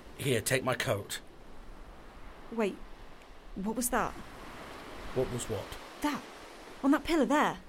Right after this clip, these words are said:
Speaker 1: At least five feet up the jagged, charred wooden pillar was a carving. Seemingly scratched into the pillar with a sharp knife or implement was a series of lines and symbols surrounded by an oval. Like an eye, almost.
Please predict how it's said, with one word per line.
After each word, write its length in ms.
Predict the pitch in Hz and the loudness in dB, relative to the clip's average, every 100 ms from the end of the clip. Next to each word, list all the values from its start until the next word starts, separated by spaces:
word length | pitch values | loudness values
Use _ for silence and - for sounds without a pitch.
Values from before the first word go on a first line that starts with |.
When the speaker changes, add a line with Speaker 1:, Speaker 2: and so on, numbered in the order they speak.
| - - - - - | -16 -18 -20 -14 -2
Speaker 1:
At 120 | 127 | 2
least 260 | 127 170 - | 6 4 4
five 280 | - 156 165 | 6 6 4
feet 360 | - 120 - | 2 0 0
up 100 | - | -4
the 80 | - | -2
jagged, 500 | - 117 123 131 - | 4 4 4 2 2
charred 420 | - 117 117 127 | 4 6 4 2
wooden 260 | 123 127 131 | 0 2 4
pillar 400 | - 110 95 - - - - | 4 4 0 -6 -12 -8 -4
was 120 | 107 | -2
a 40 | |
carving. 600 | - - 123 110 101 - - - - - - - | 0 4 6 6 2 -8 -12 -18 -20 -20 -20 -8
Seemingly 560 | - - 143 143 156 165 | -2 2 4 4 4 4
scratched 500 | - - 120 - - | 2 4 2 2 2
into 200 | 123 120 | 2 2
the 100 | 117 | 2
pillar 380 | - 120 98 92 - - - | 4 2 0 -6 -10 -8 -2
with 120 | 113 | 0
a 60 | 104 | 4
sharp 380 | - 117 127 123 | 6 8 6 4
knife 340 | 110 104 101 - | 2 0 0 2
or 100 | 113 | 2
implement 640 | 131 120 - 101 95 - - - - - | 4 2 0 0 -2 -4 -6 -6 -8 0
was 140 | 120 | 2
a 60 | 117 | 4
series 520 | - 135 123 131 131 | 4 6 6 4 4
of 180 | 135 107 | 2 4
lines 340 | 117 127 127 | 4 6 4
and 100 | 135 | 2
symbols 560 | 127 135 120 107 101 - - - | 2 4 4 2 -2 -4 -8 -6
surrounded 640 | - 117 117 113 127 123 | 0 4 4 4 2 2
by 220 | 113 110 | 4 4
an 160 | 110 110 | 4 2
oval. 360 | 104 95 - - - - - - - - - | 0 -2 -6 -8 -10 -14 -14 -16 -16 -12 -2
Like 180 | 107 123 | 0 2
an 100 | 120 123 | 2 6
eye, 320 | 120 110 95 | 6 6 0
almost. 720 | 90 95 - - - - | -4 -6 -8 -8 -6 -6